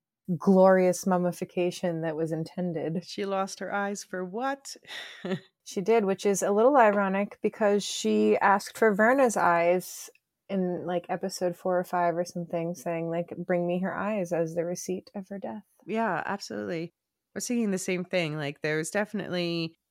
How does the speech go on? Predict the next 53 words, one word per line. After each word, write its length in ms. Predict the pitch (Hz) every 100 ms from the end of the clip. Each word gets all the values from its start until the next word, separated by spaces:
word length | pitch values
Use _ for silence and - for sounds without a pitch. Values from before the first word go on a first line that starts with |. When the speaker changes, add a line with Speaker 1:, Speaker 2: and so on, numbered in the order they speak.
| _
Speaker 2:
something 520 | - 233 247 233 196
with 220 | 175 -
Poe 260 | - 170 170
and 160 | 156 143
eyes, 480 | 151 156 185 208 -
but 300 | 156 143 - 55
yeah, 180 | 165 139
I'm 120 | 147
not 160 | 156 151
sure 160 | 165
what 160 | 147 147
the 80 | 156
through 240 | 156 147
line 200 | 143 135
is, 320 | 139 139 - - 196
uh, 160 | 139 135
with 180 | 147
that 200 | 131 113
in 80 | -
here. 320 | 139 147 131 190
Speaker 1:
Yeah, 260 | 185 170 -
the 100 | - -
cat's 480 | - - 170 175 -
eyes 400 | 180 185 190 196
and 60 | 190
Speaker 2:
Mm-hmm. 240 | 185 190 214
Speaker 1:
the 40 | _ _ _ _ _ _ _ _ _ _ _ 208
Speaker 2:
Yeah, 260 | 185 160
that 120 | 185
one's 200 | 311 262
straight 260 | - 170 160
out 160 | 151 143
of 100 | 151
the 80 | 143
Black 280 | 147 143
Cat 260 | - 160 160
book, 240 | 131 131 -
but 280 | 131 - -
yeah, 280 | 180 165 180
there's 200 | 165 165
gotta 180 | 202 202
be 220 | 185 151
other 480 | 180 170 156 147 143
Poe 480 | 170 151 151 151 170
stories 600 | 185 - 151 143 143 -
with 160 | 143 -
eye 220 | 135 147
stuff 380 | - - 139 -
in 120 | 143
it 180 | 131 139
that 140 | 139
I'm 140 | 139 131
just 300 | 123 127